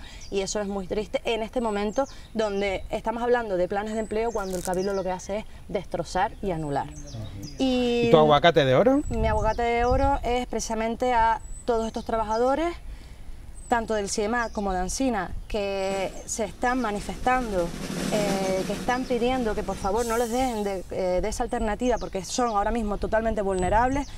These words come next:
Speaker 1: no hacen más que, que enga-, que, que engañarles, y, es, y mi apoyo,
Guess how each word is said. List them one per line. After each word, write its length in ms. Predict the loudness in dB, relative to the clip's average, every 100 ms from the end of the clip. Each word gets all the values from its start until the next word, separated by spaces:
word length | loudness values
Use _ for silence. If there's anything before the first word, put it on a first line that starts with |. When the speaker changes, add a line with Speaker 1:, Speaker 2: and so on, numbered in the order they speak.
| -10
Speaker 1:
no 100 | -6
hacen 260 | -4 -2 -2
más 140 | -2 -2
que, 380 | -2 0 -2 -4
que 320 | -2 0 0
enga-, 300 | 0 0 0
que, 340 | 0 2 2 2
que 100 | 0
engañarles, 680 | 0 2 4 4 2 0 0
y, 180 | 0 0
es, 80 | -2 -10 -8 -4
y 100 | -2
mi 240 | 0 0
apoyo, 640 | 2 8 10 10 4 -2